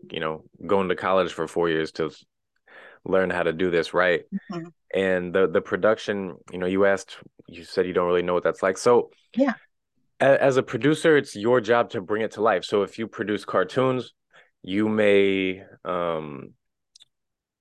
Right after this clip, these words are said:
Speaker 1: it's, it's kinda, you're, you're like the foreman on a construction site, right?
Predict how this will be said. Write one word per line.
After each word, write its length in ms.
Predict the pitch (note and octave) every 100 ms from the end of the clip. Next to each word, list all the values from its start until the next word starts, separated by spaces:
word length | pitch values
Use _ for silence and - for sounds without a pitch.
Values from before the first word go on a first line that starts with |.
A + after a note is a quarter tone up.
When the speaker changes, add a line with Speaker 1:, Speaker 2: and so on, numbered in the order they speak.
| _ _ _ _ _ _ _ _ _ _ -
Speaker 1:
it's, 160 | F#2+ F#2+
it's 180 | G2+
kinda, 300 | - A2+ G2+
you're, 140 | F#2 F#2+
you're 160 | F#2
like 160 | G#2+ G#2
the 100 | F2+
foreman 400 | - G#2+ G#2 F#2
on 120 | F2+
a 60 | F2
construction 600 | - D#2+ G2 F2+ - D#2
site, 240 | - C#2+
right? 280 | D2 F2